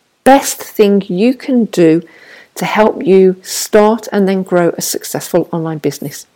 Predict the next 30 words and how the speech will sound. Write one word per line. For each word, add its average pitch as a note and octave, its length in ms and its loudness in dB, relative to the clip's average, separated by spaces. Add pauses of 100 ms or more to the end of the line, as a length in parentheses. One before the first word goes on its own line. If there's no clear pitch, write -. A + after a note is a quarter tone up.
(800)
Okay, A3+ 280 4
guys, G#3+ 260 4
listen, B3+ 320 2
I B3 160 6
hope C4 220 4
this A3+ 160 0
has G3+ 100 -4
helped G3+ 280 0
some F#3+ 200 2
of F#3 140 -2
you. G3+ 220 6 (100)
And, F#3+ 360 2 (400)
um, F#3+ 440 2
if G#3 180 4
you G#3+ 80 2
found G#3+ 240 4
it G#3+ 80 0
useful, A#3 480 6
please G#3 500 4
leave G#3+ 360 6
me G3+ 280 6 (380)
a G3 80 2
comment, A3+ 440 6
drop - 200 4
me G3+ 120 4
a G#3 80 8
line, G#3+ 480 8
let G3 160 2
me G3 100 4
know. A3 360 6